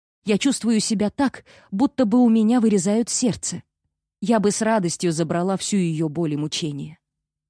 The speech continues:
Я кивнула и посмотрела Цзи Юйцао прямо в глаза. "Сестрица,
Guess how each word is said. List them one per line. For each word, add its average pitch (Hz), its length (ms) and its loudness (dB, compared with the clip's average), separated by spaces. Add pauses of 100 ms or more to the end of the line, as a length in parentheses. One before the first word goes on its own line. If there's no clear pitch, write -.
(160)
Я 233 200 0
кивнула 226 760 0 (180)
и 202 100 -2
посмотрела 214 640 -2
Цзи 185 180 -2
Юйцао 202 580 -2
прямо 170 360 -4
в 151 60 -14
глаза. 151 440 -8 (600)
"Сестрица, 190 680 -6